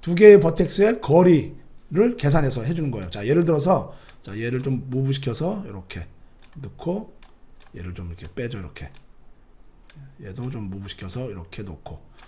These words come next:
요렇게 이 상태에서요. 어, 얘네들을 이제 웰드를 시킵니다. 자, 보세요. 다 드래그 합니다. 이렇게. 드래그를 다 해서 웰드의 세팅 박스를 다시 한번 불러옵니다.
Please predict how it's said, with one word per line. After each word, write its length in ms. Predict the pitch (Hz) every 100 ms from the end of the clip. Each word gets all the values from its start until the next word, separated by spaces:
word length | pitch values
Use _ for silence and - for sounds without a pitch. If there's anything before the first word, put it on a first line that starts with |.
| - - 139
요렇게 220 | 139 147
이 40 |
상태에서요. 800 | 196 196 185 147 151 120 196 - - - - - - -
어, 100 | 110 120
얘네들을 460 | 156 202 196 196
이제 120 | 175
웰드를 360 | 151 156 160 165
시킵니다. 560 | - 135 107 107 147 -
자, 140 | 113
보세요. 260 | 110 104 110
다 260 | - 139
드래그 260 | 147 143 113
합니다. 180 | 98 85
이렇게. 320 | 78 82 82 - - - -
드래그를 320 | - 123 120
다 120 | 117 110
해서 480 | 107 170 151 - - - -
웰드의 400 | 120 147 160 170
세팅 300 | 160 208 208
박스를 280 | 180 - 135
다시 220 | 120 104
한번 180 | 113 101
불러옵니다. 500 | 95 98 85 73 78